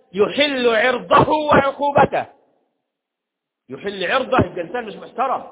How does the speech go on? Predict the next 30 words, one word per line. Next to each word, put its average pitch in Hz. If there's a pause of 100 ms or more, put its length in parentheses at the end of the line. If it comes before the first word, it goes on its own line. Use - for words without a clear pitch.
(600)
لما 170
يقول 202
عنه: 214
"ده 185
حرامي، 202
ده 190
لص، 247
ده 196
ظالم، 233
أخذ 220
المال، 247
أخذ 208
البيت، 254
أخذ 214
الأرض، 233
أخذ 202
الزرع، 214
أخذ، 180 (680)
أخذ 220
الريع"، 240 (480)
يقال 226
عنه: 220
"هذا 247
حلال 254
في 240
حقه"، 240
ليست 233
غيبة 254
ولا 247
نميمة. 147